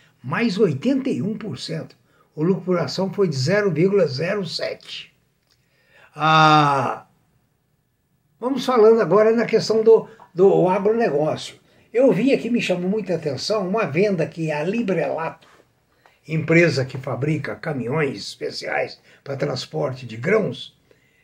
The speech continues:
efetuou para um grupo, ah, o grupo Maggi, ah, parece que é do Mato Grosso, vendeu trezentos rodotrens,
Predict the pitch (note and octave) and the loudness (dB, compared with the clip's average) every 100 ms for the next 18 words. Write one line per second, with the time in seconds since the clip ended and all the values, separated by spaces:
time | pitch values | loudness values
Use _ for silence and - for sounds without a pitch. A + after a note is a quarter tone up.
0 | _ D#3+ D#3 G#3+ - D#3+ G3 A3 - - | _ -6 2 2 4 4 8 6 4 -16
1 | _ _ F#3 G3+ G3+ D#3 G#3 A#3+ - A#2+ | _ _ 0 4 6 6 6 6 4 -6
2 | G#2 - _ _ _ _ - D3 D3 C#3+ | -8 -12 _ _ _ _ -10 -4 -2 0
3 | C#3+ D3 F3 G3 D#3+ C3+ F#3+ F3 A#2 A2+ | 0 2 4 2 0 0 2 2 0 -4
4 | A#2 F2+ - _ _ - B2+ - - C#3 | -6 -8 -18 _ _ -14 -8 -8 -8 -8
5 | B2+ C#3+ C3 C#3 B2+ D3+ G3 A3+ D3 - | -8 -8 -6 -6 -4 4 6 6 4 -10
6 | _ _ _ _ E3 G3 A#3 G3 - B3 | _ _ _ _ -2 4 4 2 4 8
7 | G3+ B2 C3 G#3 C4 - A3+ - - C3+ | 8 6 4 6 6 0 -6 -6 -8 0
8 | G#3 A3+ F3 F#3+ G3 - D3+ E3+ D3+ B2 | 4 4 6 4 4 0 -2 2 0 -2
9 | - - - | -8 -10 -12